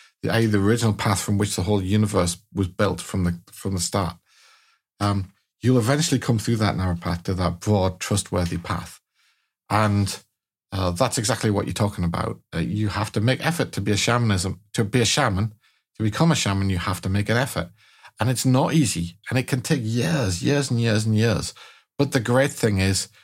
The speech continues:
through this preparation that nature's done to you, as, done for you, as long as you get n-, level one right, as long as you get the chillicity right,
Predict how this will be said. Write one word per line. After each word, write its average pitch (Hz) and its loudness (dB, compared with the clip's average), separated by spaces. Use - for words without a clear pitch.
through 151 2
this 120 0
preparation 123 0
that 92 2
nature's 104 0
done 156 2
to 131 -8
you, 101 0
as, - -2
done 139 -2
for 156 0
you, 98 -2
as 95 -2
long 156 2
as 170 2
you 170 6
get 170 -2
n-, 127 2
level 131 2
one 120 4
right, 90 0
as 98 -8
long 240 0
as 214 0
you 214 0
get 185 2
the 156 0
chillicity 156 0
right, 90 0